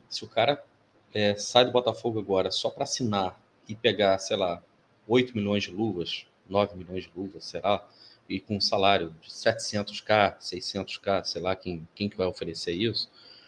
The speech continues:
é, pô, é, é um baita começo de carreira, né, cara? É,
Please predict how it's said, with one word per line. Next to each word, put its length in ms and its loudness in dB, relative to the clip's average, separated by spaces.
é, 680 4
pô, 300 2
é, 160 -6
é 40 4
um 80 4
baita 300 4
começo 380 -2
de 100 -6
carreira, 420 0
né, 140 -6
cara? 260 -14
É, 220 -14